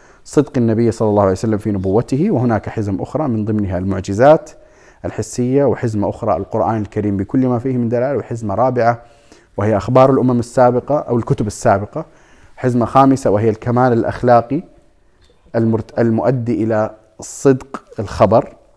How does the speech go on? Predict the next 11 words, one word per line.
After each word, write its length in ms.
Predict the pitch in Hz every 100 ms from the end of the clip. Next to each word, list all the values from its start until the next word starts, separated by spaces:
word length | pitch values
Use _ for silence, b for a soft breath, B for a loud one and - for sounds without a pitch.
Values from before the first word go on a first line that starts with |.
| _
والنبوة 680 | 120 107 98 98 101 113 104
خبر 260 | - 110 98
من 160 | 92
الأخبار، 460 | - - 104 131 - -
وزائد 540 | 131 120 127 113 107
التجرد 460 | - - 110 98 92
الإصلاحي، 500 | - - 147 135 123
فكل 300 | 117 139 120
هذا 220 | 117 107
مع 160 | 98 98
بعضه 440 | 107 98 104